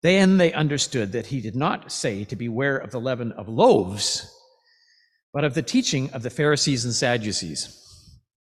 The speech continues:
I've got bad news and good news.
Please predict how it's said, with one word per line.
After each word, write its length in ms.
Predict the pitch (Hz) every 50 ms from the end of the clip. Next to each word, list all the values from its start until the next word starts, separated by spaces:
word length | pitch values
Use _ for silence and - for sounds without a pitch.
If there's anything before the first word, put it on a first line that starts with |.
| _ _ _ _ _ _ _ _ _ _ _ _ _ _ - - - - - - - - - _ -
I've 80 | 196 170
got 260 | 214 202 - 208 170
bad 220 | 160 208 262 247
news 180 | 226 240 233 165
and 140 | 180 156 135
good 140 | 151 131
news. 340 | 120 113 90 - - - -